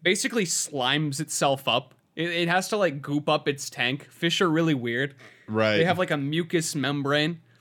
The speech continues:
Speaker 1: This is the kind of shit that, like, makes me, I, I feel like I will get a dog in ten years, is I feel like I need to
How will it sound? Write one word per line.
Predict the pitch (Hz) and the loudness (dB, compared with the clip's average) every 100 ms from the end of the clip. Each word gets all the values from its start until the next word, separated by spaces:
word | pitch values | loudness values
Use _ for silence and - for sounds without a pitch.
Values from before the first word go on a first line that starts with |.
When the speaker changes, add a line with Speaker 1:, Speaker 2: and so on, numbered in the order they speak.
| - | -6
Speaker 1:
This | 220 320 | -4 -2
is | 302 | -2
the | 330 | -2
kind | 294 269 | 0 0
of | 240 | 0
shit | - 208 202 | 0 0 0
that, | 156 | 0
like, | 151 143 | 0 0
makes | 156 165 - | -2 -2 -4
me, | 170 156 147 - - _ _ _ _ _ - | 0 0 0 -4 -16 _ _ _ _ _ -6
I, | 143 147 | -6 -8
I | |
feel | - 196 | -2 2
like | 190 175 | 4 4
I | 160 | 2
will | 175 | 2
get | 165 170 | 2 0
a | 143 | 2
dog | 131 131 147 147 | 2 4 2 0
in | 127 | -6
ten | - 151 151 | -6 -4 -4
years, | 131 123 147 165 | -2 0 0 0
is | 143 | -4
I | 127 | -6
feel | 131 165 | -2 -2
like | 165 | 0
I | 156 | 0
need | 139 143 | 0 -2
to | - | -4